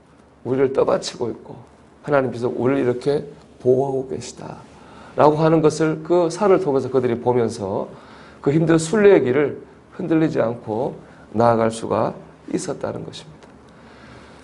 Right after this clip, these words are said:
여러분, 하나님께서 우리를 떠받치고 계신 줄 믿습니다. 하나님께서 우리를 이렇게 산이 두른 것처럼 우리를, 에, 보호하고 계십니다. 이 하나님을 바라볼 때 우리는 흔들리지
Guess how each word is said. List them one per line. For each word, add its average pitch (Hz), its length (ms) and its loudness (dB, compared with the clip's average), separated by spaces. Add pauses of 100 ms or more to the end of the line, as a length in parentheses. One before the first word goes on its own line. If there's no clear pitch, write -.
(480)
여러분, 107 160 -4
하나님께서 151 500 4
우리를 123 340 0
떠받치고 147 420 2
계신 117 260 -6
줄 107 100 -6
믿습니다. 127 800 -12 (800)
하나님께서 127 500 2
우리를 123 280 2
이렇게 120 240 -2
산이 180 360 2
두른 123 260 -6
것처럼 120 580 -2
우리를, 123 440 0 (320)
에, 110 140 -6 (120)
보호하고 135 440 4
계십니다. - 500 -14 (800)
이 135 40 2
하나님을 160 420 6
바라볼 120 480 0
때 104 260 -8 (420)
우리는 113 220 -6
흔들리지 139 760 -4